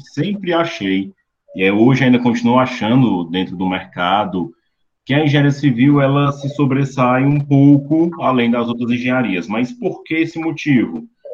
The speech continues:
Porque, de fato, você vê de tudo um pouco, você consegue, é, entender o mercado como um todo, e você consegue se especializar, talvez, em outras diversas áreas. O que é que eu tô querendo dizer com isso?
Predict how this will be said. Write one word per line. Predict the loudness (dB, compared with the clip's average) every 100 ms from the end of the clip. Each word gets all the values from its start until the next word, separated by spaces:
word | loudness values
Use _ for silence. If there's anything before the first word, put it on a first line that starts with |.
| -20 _
Porque, | _ -4 -2
de |
fato, | -2 -2 0
você | -2 0 0
vê | 2 2
de | 0
tudo | 2 4 4
um | 0
pouco, | 4 4 4 0
você | -4 -4 -4
consegue, | -2 -2 -2 -4 -2 0 0 0 -2
é, | -4 -2 -2 -2 -6 -16 _ -14 -14 -14 _ _
entender | 0 2 4 4 4 2
o | 2
mercado | 0 -2 -2 -4
como | -2 0 2
um | 2
todo, | 2 2 0 -2 -6 -20 _ _ _
e | 0
você | 0 0
consegue | -2 -4 -2 -4
se | -6 -12
especializar, | -10 -6 -6 -2 -2 -2 -2 -2 -2
talvez, | 0 0 0 0 0 -2
em | -4
outras | -6 -4 -4
diversas | -4 -4 -6 -6 -2
áreas. | 0 0 -2
O | -4
que |
é | -6
que |
eu | -6
tô | -6
querendo | -2 0
dizer | 0 0 -2
com | 2
isso? | 2 2 0 -8